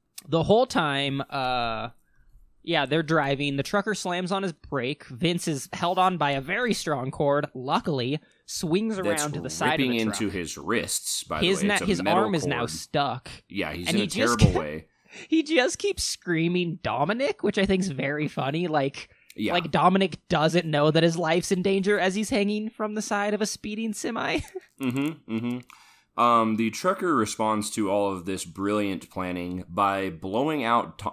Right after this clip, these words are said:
Speaker 2: Dom's front tire with his shotgun.
Speaker 1: Yeah. I mean, it doesn't even look like it blows up the tire. It looks like it blows up, like, the brake or, like,
Speaker 2: Yeah,
Speaker 1: I don't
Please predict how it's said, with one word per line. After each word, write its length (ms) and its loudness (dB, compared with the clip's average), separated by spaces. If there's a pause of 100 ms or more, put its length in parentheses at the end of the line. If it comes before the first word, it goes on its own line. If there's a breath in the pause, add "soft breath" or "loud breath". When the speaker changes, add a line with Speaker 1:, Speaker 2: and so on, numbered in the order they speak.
Speaker 2:
Dom's 360 0
front 280 -2
tire 540 -2
with 200 -8
his 140 -6
shotgun. 500 -10 (1300)
Speaker 1:
Yeah. 340 2 (180)
I 80 0
mean, 160 2
it 100 -2
doesn't 280 4
even 160 2
look 200 0
like 160 -2
it 140 -8 (240)
blows 300 -4
up 160 -6
the 80 -6
tire. 480 -2
It 120 -4
looks 200 -6
like 120 -6
it 140 -10
blows 240 -2
up, 160 -2
like, 260 -6
the 120 -6
brake 560 -8 (120)
or, 120 -4
like, 420 -6 (420)
Speaker 2:
Yeah, 360 0
Speaker 1:
I 20 2
don't 20 2